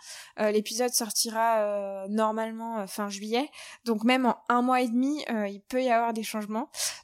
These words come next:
Donc, si jamais vous avez des questions, n'hésitez pas. Euh, en tout cas, merci beaucoup, Adrien, pour, euh, pour toutes ces réponses. Euh, avant de se quitter, je vais te demander où est-ce qu'on peut te trouver sur les réseaux et, euh, bah voilà, comment, où est-ce qu'on peut trouver aussi l'application.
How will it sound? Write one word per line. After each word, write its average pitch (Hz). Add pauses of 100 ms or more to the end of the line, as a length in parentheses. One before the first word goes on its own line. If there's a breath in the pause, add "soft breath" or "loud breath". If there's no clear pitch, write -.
Donc, 208
si 226
jamais 226
vous 202
avez 190
des 190
questions, 233 (160)
n'hésitez 196
pas. - (720 loud breath)
Euh, 208
en 240
tout -
cas, 285
merci 262
beaucoup, 262
Adrien, 262
pour, 226
euh, 202
pour 196
toutes -
ces 294
réponses. 262 (460 loud breath)
Euh, 226
avant 269
de 285
se 302
quitter, 302
je 285
vais 262
te 233
demander 269
où 269
est-ce 277
qu'on 269
peut 277
te -
trouver 269
sur 262
les 220
réseaux 240 (420 loud breath)
et, 269
euh, 214
bah 208
voilà, 247
comment, 240
où 233
est-ce 262
qu'on 240
peut 214
trouver 226
aussi 220
l'application. 196